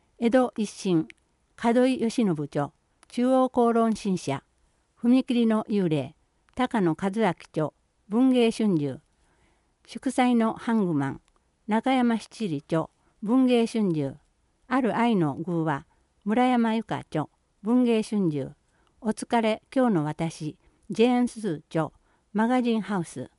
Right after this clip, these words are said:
いつか見た青空は、中野みどり著、毎日新聞出版。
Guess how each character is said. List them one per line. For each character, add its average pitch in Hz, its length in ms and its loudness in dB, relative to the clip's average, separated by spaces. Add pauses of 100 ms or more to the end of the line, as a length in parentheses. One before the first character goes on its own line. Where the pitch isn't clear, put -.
(420)
い 262 120 0
つ - 120 -16
か 185 120 -2
見 190 120 0
た 165 140 -4
青 180 180 -2
空 156 240 -2
は、 - 220 -8 (440)
中 220 280 0
野 247 100 4
み 240 120 4
ど 180 120 0
り 143 80 -4
著、 143 260 -6 (380)
毎 240 200 0
日 247 240 -2
新 233 240 0
聞 220 180 -2
出 208 200 -6 (100)
版。 135 240 -8